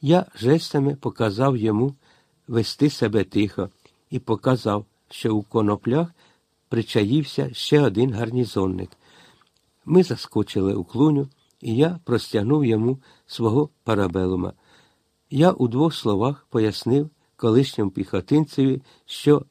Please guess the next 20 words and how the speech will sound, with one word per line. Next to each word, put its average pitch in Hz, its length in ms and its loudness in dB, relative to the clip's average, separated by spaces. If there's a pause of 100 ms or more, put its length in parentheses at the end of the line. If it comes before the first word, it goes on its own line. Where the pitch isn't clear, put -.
(140)
не 123 140 2
гаючи 113 500 0
часу, 151 500 -2 (400)
йому 113 280 2
треба 151 380 2
догнати 113 520 0
шофера, 104 600 -2 (400)
що 120 360 -2 (160)
отой 110 300 2
з'їхав 127 560 -2
з - 100 -12
греблі 135 460 0 (280)
і 139 140 2
втік. - 460 -4 (720)
Звичайно, 143 720 2
він 131 160 4
зрозумів, 131 600 2 (200)
що - 260 2
я 117 140 6
маю 110 340 2